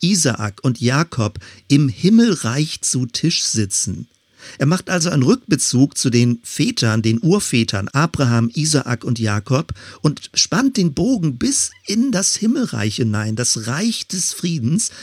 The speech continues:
dass wir dort zu Tisch sitzen werden. Und Menschen sind eingeladen, dazu zu kommen und dabei zu sein und von Jesus zu lernen. Er ist der Gastgeber.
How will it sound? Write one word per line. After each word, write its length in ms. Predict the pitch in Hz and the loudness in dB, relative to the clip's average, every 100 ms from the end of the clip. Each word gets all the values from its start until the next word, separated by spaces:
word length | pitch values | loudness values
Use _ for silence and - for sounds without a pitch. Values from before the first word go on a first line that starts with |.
| - - | -20 -6
dass 200 | 127 - | -2 -2
wir 60 | 131 | -2
dort 280 | 131 135 - | 0 -2 -2
zu 200 | 127 117 - | -2 -2 -4
Tisch 360 | 240 - - | -4 -4 -4
sitzen 500 | - 117 - 113 95 | -2 -2 0 -2 -2
werden. 500 | 101 90 90 - - - - - | -4 -4 -8 -10 -14 -20 -20 -2
Und 120 | 156 | 0
Menschen 340 | 175 277 - 214 | 2 0 0 0
sind 180 | 233 - | -2 -4
eingeladen, 840 | - 185 269 254 175 113 104 104 113 | -8 -2 0 0 0 0 0 0 0
dazu 380 | 120 - 180 | 0 -2 -2
zu 200 | - - | -2 -2
kommen 320 | - 113 113 117 | -2 0 0 0
und 120 | 117 | -2
dabei 440 | 117 107 120 240 | -4 -2 0 0
zu 180 | - 131 | 0 -2
sein 480 | 101 101 101 135 180 - - - | -2 0 0 0 0 -6 -10 0
und 160 | 139 | 0
von 160 | 139 120 | 2 2
Jesus 480 | 104 127 131 123 - | 4 2 2 0 0
zu 100 | 120 | 0
lernen. 400 | 113 139 107 101 | 2 2 0 -2
Er 280 | 143 160 - | 0 0 0
ist 240 | 151 - | -2 0
der 120 | 127 | -2
Gastgeber. 840 | 110 117 135 - - 101 95 92 | 0 0 0 -2 -4 -4 -4 -6